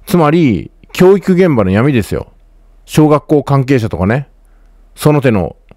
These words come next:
まあ、ちょっとつながりのある、やんごとなき人間ってのはこうやって隠されるわけですよ。だから、再度再度こういった事件ってのは、小学校、中学校で起こるんですよね。性犯罪の大半は、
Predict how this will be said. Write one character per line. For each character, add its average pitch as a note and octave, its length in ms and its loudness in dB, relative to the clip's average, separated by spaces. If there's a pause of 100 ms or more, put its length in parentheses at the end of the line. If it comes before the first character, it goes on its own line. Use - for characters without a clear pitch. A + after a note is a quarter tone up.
(260)
ま A#2 320 -2
あ、 - 60 -20
ち - 60 -8
ょ C#3 40 0
っ - 20 -6
と A2 100 -4
つ D3+ 140 -4
な D#3 140 2
が D3 100 2
り C#3+ 80 0
の C#3+ 160 2
あ B2 60 0
る、 F#2 260 -6
や C3+ 180 0
ん D#3 80 -2
ご D#3 80 0
と D#3+ 100 -2
な D#3 140 -2
き G#2 280 -6
人 A#2 260 2
間 A2+ 140 2
っ - 20 -6
て G#2 100 -2
の F2 80 -2
は F2 80 -4
こ A#2+ 120 -2
う - 20 2
や B2 40 0
っ A#2 40 -4
て - 120 -10
隠 C3+ 180 -6
さ - 160 -2
れ A3 80 -2
る C3+ 80 2
わ F2 80 0
け D#2 80 -8
で C2+ 80 -10
す - 100 -16
よ。 F#2 140 -16 (480)
だ A#3 140 2
か A3+ 100 -2
ら、 E3+ 340 0 (480)
再 E3+ 260 2
度 B2 80 0
再 C3+ 220 0
度 C3+ 220 2
こ A#2+ 200 -2
う A#2+ 40 2
い A#2 40 0
っ - 20 -12
た B2 160 0
事 G#2+ 80 -6
件 F#3 160 0
っ - 20 -2
て G2 80 -4
の C#3 140 0
は、 C3 220 -2 (160)
小 C3 200 0
学 B2 160 -2
校、 G2 160 -4
中 A#2 180 -2
学 A2 180 -2
校 F#2+ 180 -4
で C3 320 -2 (260)
起 A2 100 -2
こ C3+ 120 0
る A2 60 -2
ん F2 60 -6
で D2 80 -8
す - 120 -8
よ A2 60 -2
ね。 A#3 160 -4 (720)
性 B3+ 240 0
犯 C#4+ 220 0
罪 C#3 200 2
の A2+ 340 0
大 C3 200 0
半 B2 260 0
は、 G#2+ 360 -2